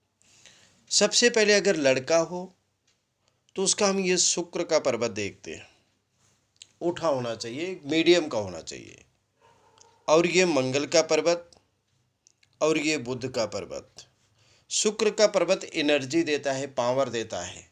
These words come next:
शक्ति को बढ़ाता है। और ये मंगल का पर्वत आपको अचानक से आपके अंदर जोश भरता है।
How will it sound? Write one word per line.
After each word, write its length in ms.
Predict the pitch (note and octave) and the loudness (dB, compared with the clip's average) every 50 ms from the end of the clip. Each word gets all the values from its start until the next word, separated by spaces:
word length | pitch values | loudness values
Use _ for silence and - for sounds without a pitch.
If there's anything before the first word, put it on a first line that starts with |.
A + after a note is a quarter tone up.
| _ _ - | _ _ 0
शक्ति 420 | - - F3+ F3 F3 - F#3 F#3 | 2 2 2 2 0 -2 -6 -6
को 180 | F#3 - F3 C#3+ | -2 -2 -2 0
बढ़ाता 420 | B2+ A#2+ G#2+ G#2 G2 - - F2+ | 0 0 -2 -4 -6 -6 -8 -8
है। 400 | F2 F#2 - - - - _ _ _ _ _ _ _ _ _ _ _ _ | -8 -8 -12 -14 -18 -20 _ _ _ _ _ _ _ _ _ _ _ _
और 180 | - C#3+ D#3+ F3 | 0 2 2 2
ये 160 | E3 E3+ E3+ | 4 2 2
मंगल 420 | D#3 C3+ A#2+ B2 C3 B2 E3 E3+ E3+ - - _ _ _ _ _ _ _ _ _ - - | 2 2 0 -2 -2 0 -2 -2 -2 -4 -10 _ _ _ _ _ _ _ _ _ -6 -2
का 80 | D#3+ D#3 | 0 0
पर्वत 560 | D#3 D#3+ D#3 D#3 D#3 F3+ F3+ - - - - _ _ _ _ _ _ _ _ _ _ _ - | 2 2 0 0 0 0 -2 -2 -6 -20 -20 _ _ _ _ _ _ _ _ _ _ _ 2
आपको 640 | C#3 D#3 D#3 D#3 - - G3+ G#3 G3+ E3+ - - _ _ _ _ _ _ _ - | 2 2 2 2 0 0 0 0 0 0 -4 -8 _ _ _ _ _ _ _ -6
अचानक 460 | D#3+ D#3 E3+ D#3 D3+ E3 F3+ F3+ F3+ | -2 0 2 2 2 2 0 0 0
से 480 | - - G3 G3 G3+ G3 F3+ - - _ _ _ _ _ _ _ _ _ _ _ _ _ - | 0 2 4 4 2 2 0 -4 -10 _ _ _ _ _ _ _ _ _ _ _ _ _ 2
आपके 280 | C#3+ D#3 D#3 - E3+ E3+ | 2 2 2 2 0 0
अंदर 220 | E3 E3+ F3+ E3+ | 2 2 2 0
जोश 500 | C3 B2+ D3 D3+ D#3+ F3+ E3+ - - C3+ | 0 -4 -6 -4 -2 0 2 2 0 0
भरता 320 | B2 A2 G#2 G2+ - D2+ | -2 -6 -8 -10 -10 -12
है। 280 | C#2 - - - - - | -12 -12 -12 -16 -18 -20